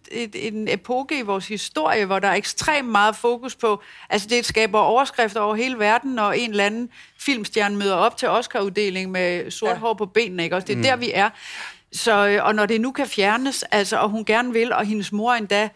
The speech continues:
Speaker 1: får det lavet, så går der derhen sammen, og så får hende på briksen også.
Speaker 3: Hvis, hvis man skal forstå morens dilemma, så er det vel også, at hun tænker, det barn skal også på en eller anden måde lære... Altså, det er måske tidligere at begynde at gå til skønhedsbehandling. Det er den ene ting.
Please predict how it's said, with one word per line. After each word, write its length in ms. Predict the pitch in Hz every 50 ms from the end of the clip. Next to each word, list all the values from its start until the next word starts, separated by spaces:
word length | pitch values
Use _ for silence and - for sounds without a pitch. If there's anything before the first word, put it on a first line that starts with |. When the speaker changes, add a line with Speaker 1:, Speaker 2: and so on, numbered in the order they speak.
| _ _ _ _ _ _
Speaker 1:
får 160 | - 226 214
det 160 | 208 208 196
lavet, 300 | 185 180 185 202 220 214
så 100 | - 233
går 160 | - - 226
der 120 | 208 202 190
derhen 400 | 190 185 180 190 208 226 - -
sammen, 380 | - 190 180 208 - 208 202
og 100 | 185 175
så 120 | - 208 196
får 140 | - -
hende 220 | 196 190 214 220 220
på 80 | -
briksen 400 | 208 - - 175 196 - - 175
også. 240 | 143 143 156 - 151
Speaker 3:
Hvis, 380 | 151 127 151 160 135 135 143 139 _ _ _ - 135 - _ _ -
hvis 240 | 135 156 143 -
man 120 | 147 151 131
skal 180 | - - 156
forstå 380 | 120 156 147 - 190 185 185 185
morens 440 | 170 151 151 156 170 180 175 - -
dilemma, 380 | - 147 127 135 139 147 165
så 140 | 156 - 170
er 100 | 170 -
det 180 | 143 156 151 131
vel 120 | 139 139
også, 240 | 139 151 156 - 185
at 140 | 170 147 131
hun 120 | 135 139
tænker, 420 | - - 147 147 151 151 170 160 147 - _ _ _ _ -
det 120 | 170 160
barn 240 | - 156 151 160 160
skal 160 | - - 156
også 160 | 151 160 - -
på 60 | 170
en 100 | 165 165
eller 160 | 160 156 151
anden 120 | 151 156
måde 240 | 147 143 147 151 160
lære... 600 | 147 127 120 131 123 123 127 139 151 160 156 143 139 - _ _ - - - - _
Altså, 160 | - 135 131 135
det 40 | 170
er 20 | 165
måske 200 | 170 - - 156
tidligere 280 | - - 175 180 175 175
at 40 |
begynde 220 | 160 147 147 139 143
at 40 | 135
gå 80 | 139
til 100 | 131 -
skønhedsbehandling. 680 | - - 110 104 110 104 - 110 101 101 87 92 98 -
Det 40 | 131
er 20 | 123
den 80 | 110
ene 140 | 101 95 101
ting. 200 | - 104 98 104